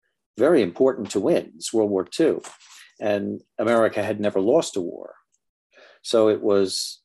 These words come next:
there was a self-righteousness about Americans, which spilled into their ideas about Vietnam. Um, but what happened was,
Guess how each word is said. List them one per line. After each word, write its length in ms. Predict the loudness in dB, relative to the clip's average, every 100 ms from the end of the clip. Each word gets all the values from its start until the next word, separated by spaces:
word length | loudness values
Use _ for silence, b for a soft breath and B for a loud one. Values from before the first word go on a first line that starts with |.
| -12
there 600 | -12 -12 -16 -12 -4 -2
was 160 | 0
a 40 | 0
self-righteousness 920 | 2 2 4 2 2 0 -6 -6 -6
about 280 | -2 0 0
Americans, 840 | 2 2 2 0 -8 -12 -16 -18 _ -16 -8
which 160 | -6
spilled 380 | -4 2 4 4
into 220 | 0 -2
their 360 | -2 0 0 0
ideas 420 | -2 -2 -2 -2
about 300 | -4 -10 -8
Vietnam. 680 | -6 -6 -2 -2 -2 -4 -12 _ _ b b b -6
Um, 400 | -2 -2 -4 -10 _ B B
but 120 | -2
what 160 | 0 2
happened 340 | 2 0 2
was, 540 | 2 0 -4 -8 -14